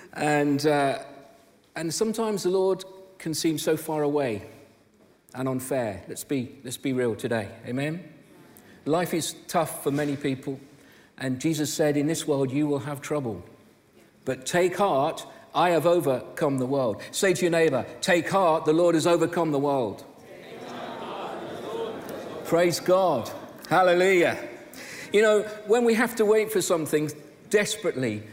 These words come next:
you know, something that we really need, we really want, it's not easy, is it? And it can be challenging. And, uh, many, many, many Christians, we,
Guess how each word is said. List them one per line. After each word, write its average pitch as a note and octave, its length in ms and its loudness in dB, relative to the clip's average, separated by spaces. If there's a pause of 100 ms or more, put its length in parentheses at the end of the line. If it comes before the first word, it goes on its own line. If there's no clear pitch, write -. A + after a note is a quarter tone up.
(400)
you E3 100 0
know, D#3+ 120 6
something G#3 400 2
that F#3+ 120 2
we F3 120 2
really G#3 520 2
need, F3 380 2
we D3 160 2
really G3 360 2
want, D3 640 0 (680)
it's E3+ 280 0
not F#3+ 260 2
easy, D#3+ 320 0
is C#3 140 0
it? G2+ 200 -4 (1160)
And E3 480 2 (400)
it F3+ 160 2
can F#3+ 140 2
be F#3 80 0
challenging. F3 680 -2 (1500)
And, E3+ 400 2
uh, F3 220 4 (580)
many, A3+ 680 0
many, G3+ 360 0
many F#3+ 280 -2
Christians, C#3+ 800 -4 (360)
we, D3 180 -4